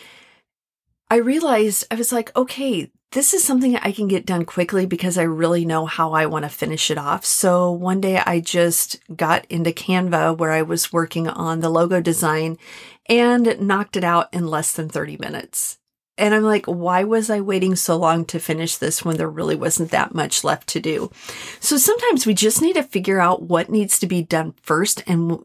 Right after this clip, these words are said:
and what isn't going to take us very long. If for nothing else, to get that feeling of accomplishment and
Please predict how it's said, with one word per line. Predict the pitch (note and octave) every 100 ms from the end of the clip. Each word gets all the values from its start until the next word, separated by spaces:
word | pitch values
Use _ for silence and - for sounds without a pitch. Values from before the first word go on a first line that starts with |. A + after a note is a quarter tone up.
| _
and | F3 E3+ D#3+
what | E3+
isn't | F#3 F#3 F3
going | F3 E3
to | E3+
take | E3 D3+ F#3+
us | F3
very | - D#3+ D#3+
long. | D#3 D3 D#3+ F3+ - - - - _ _ _
If | - C4
for | - C#4+
nothing | C4 B3 C#4+ E4+ C4+
else, | - G#3 G#3+ -
to | G3+
get | G3+ G3+
that | G#3 F3+ - - -
feeling | F#3 F#3 G3+ -
of | F3
accomplishment | E3 - - E3 F#3 - F3+ F3 E3
and | - D#3+ D#3+ D#3+ D#3+ -